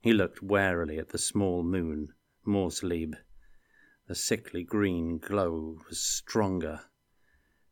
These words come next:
"I do not like being abroad under this evil light." "You're a feeble manling.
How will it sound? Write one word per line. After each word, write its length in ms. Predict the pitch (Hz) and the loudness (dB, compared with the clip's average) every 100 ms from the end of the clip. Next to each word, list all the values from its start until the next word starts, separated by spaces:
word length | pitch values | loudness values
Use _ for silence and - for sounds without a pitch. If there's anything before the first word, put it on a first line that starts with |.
| - | -8
"I 240 | 101 104 - | -8 -8 2
do 200 | 123 131 | 6 8
not 240 | 113 110 | 6 2
like 400 | 113 98 104 - | -2 -2 -4 -4
being 240 | - 98 95 | -2 0 0
abroad 480 | 90 107 104 95 | 2 4 6 6
under 220 | 92 95 98 | 2 2 2
this 240 | 98 - | 0 -2
evil 460 | - 131 123 90 92 | -2 0 2 2 0
light." 480 | 101 101 87 - - _ _ _ _ - _ | 2 2 0 -8 -20 _ _ _ _ -20 _
"You're 400 | - 95 92 87 | -2 2 4 2
a 60 | 80 | -2
feeble 720 | - - 104 104 95 90 92 | -4 2 4 4 4 4 2
manling. 680 | 90 95 95 87 92 98 | 4 6 6 4 2 0